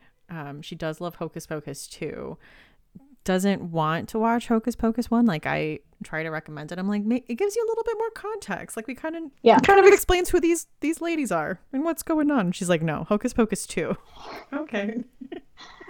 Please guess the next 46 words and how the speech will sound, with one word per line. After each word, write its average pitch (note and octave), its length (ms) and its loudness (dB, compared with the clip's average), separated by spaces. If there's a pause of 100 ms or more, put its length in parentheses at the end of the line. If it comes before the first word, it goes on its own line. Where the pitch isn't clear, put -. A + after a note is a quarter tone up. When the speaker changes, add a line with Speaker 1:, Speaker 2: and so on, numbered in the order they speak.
(200)
Speaker 2:
Um, G3+ 320 6
I G#3+ 80 4
used B3+ 240 6
to B3 100 6
joke G3+ 300 8
that, F3+ 180 2
like, F3 320 -2 (100)
growing F#3+ 380 4
up, F#3+ 160 2
you're F#3+ 120 6
either, G3 300 8
like, F3+ 200 0
a F#3+ 80 4
Hocus G3 340 2
Pocus A3 400 4
kid A3 240 4
or G3 140 8
a F3+ 100 6
Halloween F3 500 2
Town D#3 280 -6
kid. - 320 -6
You G#3+ 100 6
can C4+ 140 4
like E4 240 6
both, A3 420 6
but G3 100 0
there's G3 200 6
definitely G3 340 2
one E3+ 300 4
that E3+ 180 -4
you E3+ 200 -2 (180)
prefer. F3+ 500 4 (220)
For A3 100 6
me, G#3+ 220 8
it F#3+ 80 6
was F#3 140 4
Speaker 1:
Uh, - 20 -10
Speaker 2:
Halloween F3 420 2
Town. F#3 380 2
Speaker 1:
I E3+ 160 0
was F3 160 -4
Halloween D#3+ 480 -2
Town. D#3 280 -2
I E3+ 220 4
didn't, A3 380 6 (880)
I A3 560 -6